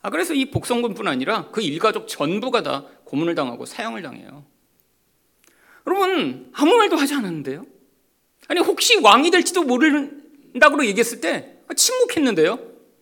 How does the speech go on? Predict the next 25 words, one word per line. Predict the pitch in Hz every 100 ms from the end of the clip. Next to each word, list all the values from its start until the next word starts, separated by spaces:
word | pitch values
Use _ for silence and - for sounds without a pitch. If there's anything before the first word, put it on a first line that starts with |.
| _ -
소용없었습니다. | - 254 254 - 151 - 123 131 151 139 _ _ _ _ _ _ _ _ _ -
왜냐하면 | 214 349 330 277 277
자신이 | 226 - 311
왕이 | 226 165 214
되고 | 254 233 - 214
싶은 | - 214 214
열망을 | 131 151 226 240 226
마음 | 220 131 143
안에 | 143 139
품고 | 294 294 339
있었다라는 | - 233 180 151 143 139 170 - - _ -
그것이 | 180 202 - 208
그 | 180
침묵을 | - 359 359 302 285
통해 | 233 170 175 185 - - _ _ _
드러났기 | - 175 165 160
때문에 | 139 131 143 202 - _ _ _ _ _ _ -
결국 | 185 277
이 | 220 233
복성군의 | - 165 - 233 214 180 160 175 170 - _ -
난이라고 | 143 156 175 165 151
하는 | 135 135 139
이 | 151
난을 | 127 135 139
통해 | - 139 202 -